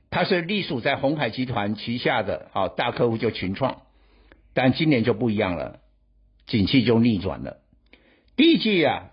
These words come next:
天钰的E P S还有八块，第二季就砍了一半，变成四块，但上半年有十二块。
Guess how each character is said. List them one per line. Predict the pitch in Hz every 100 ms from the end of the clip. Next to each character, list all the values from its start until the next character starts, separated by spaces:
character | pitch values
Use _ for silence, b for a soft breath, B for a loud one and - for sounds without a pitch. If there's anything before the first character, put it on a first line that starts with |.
| -
天 | 185 185
钰 | 190 165
的 | 120
E | 131
P | 117 131
S | 113
还 | 101
有 | 110
八 | - 107
块， | 110 117
第 | 95 139
二 | 120
季 | 120 101
就 | 123
砍 | - - 87
了 | 90
一 | 101
半， | 113 98 -
变 | 127 98
成 | 90 80
四 | - 117
块， | - 107 - -
但 | 113
上 | - 135
半 | 139 113
年 | 85
有 | 92
十 | 85 104
二 | 110
块。 | - 123